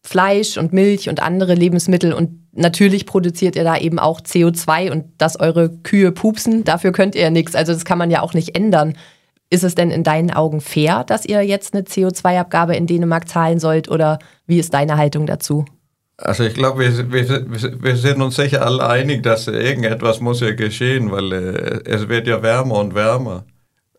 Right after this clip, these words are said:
Speaker 2: So, ich glaube, alle können ja verstehen, dass wir haben eine Herausforderung.
Speaker 1: Und das seht ihr in der Landwirtschaft auch so, ihr müsst was tun?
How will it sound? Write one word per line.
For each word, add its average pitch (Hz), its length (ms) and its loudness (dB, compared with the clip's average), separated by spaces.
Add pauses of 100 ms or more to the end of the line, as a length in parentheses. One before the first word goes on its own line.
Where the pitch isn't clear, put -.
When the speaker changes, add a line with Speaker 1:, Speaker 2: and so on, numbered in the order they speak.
(320)
Speaker 2:
So, - 160 -2
ich - 320 -4
glaube, 123 380 -2
alle 135 380 -2 (300)
können 110 220 -4
ja 110 80 0
verstehen, 117 520 -4
dass 95 220 -4
wir 98 100 -2
haben 110 240 -2
eine 95 300 -4
Herausforderung. 92 960 -6 (160)
Speaker 1:
Und 175 140 2
das 170 160 -2
seht 175 180 2
ihr 165 300 2
in 175 80 2
der 165 100 4
Landwirtschaft 165 540 -2
auch 147 160 2
so, - 100 -6
ihr 160 160 0
müsst 175 300 2
was - 160 -4
tun? 151 360 -2